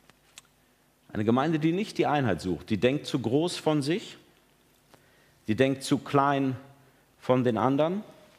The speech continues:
und die weiß zu wenig vom Herzen Gottes und sie vertraut zu wenig auf die Zusagen Gottes. Und eine Gemeinde, die die Einheit sucht,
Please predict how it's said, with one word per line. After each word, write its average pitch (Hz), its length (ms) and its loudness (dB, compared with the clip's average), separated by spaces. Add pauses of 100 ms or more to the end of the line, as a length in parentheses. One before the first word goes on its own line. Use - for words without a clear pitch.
(1120)
und 127 540 0
die 123 140 4
weiß 123 360 2
zu 131 220 2
wenig 151 460 0 (460)
vom 117 200 0
Herzen 120 460 0
Gottes - 680 -2 (640)
und 107 180 -4
sie 113 120 -2
vertraut 117 600 0
zu 110 280 -2
wenig 123 420 0 (760)
auf - 180 -4
die 101 140 -4
Zusagen 90 600 0
Gottes. - 560 -8 (1040)
Und - 80 -6
eine 113 220 2
Gemeinde, 123 560 2
die 120 140 0
die 110 160 0
Einheit 107 440 2
sucht, 120 600 -4